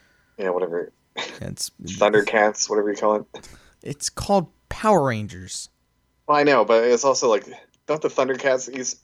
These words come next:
Speaker 1: also form together?
Speaker 2: Uh, probably. I didn't watch Thundercats.
Speaker 1: Yeah, they do. Yeah, they do. I remember now. Oh, here we go. Look, look
Speaker 2: There
Speaker 1: at
Speaker 2: we
Speaker 1: it.
Speaker 2: go. It's a Megazord.
Speaker 1: It is.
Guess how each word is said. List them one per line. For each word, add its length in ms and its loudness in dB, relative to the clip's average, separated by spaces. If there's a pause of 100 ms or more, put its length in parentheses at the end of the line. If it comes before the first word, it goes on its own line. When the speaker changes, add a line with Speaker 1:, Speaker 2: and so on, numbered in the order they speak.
(120)
Speaker 1:
also 580 2 (680)
form 260 -2
together? 340 2
Speaker 2:
Uh, 420 -10
probably. 520 -8
I 140 -2
didn't 200 -2
watch 260 -6
Thundercats. 680 -12 (380)
Speaker 1:
Yeah, 120 -2
they 100 2
do. 360 2
Yeah, 180 -2
they 100 0
do. 240 -6 (500)
I 60 -8
remember 240 -6
now. 260 -6 (680)
Oh, 120 6
here 120 4
we 100 4
go. 140 6
Look, 180 -6
look 100 4
Speaker 2:
There 100 8
Speaker 1:
at 40 10
Speaker 2:
we 60 10
Speaker 1:
it. 40 -2
Speaker 2:
go. 160 10
It's 140 4
a 40 -2
Megazord. 640 4 (480)
Speaker 1:
It 100 -6
is. 460 -2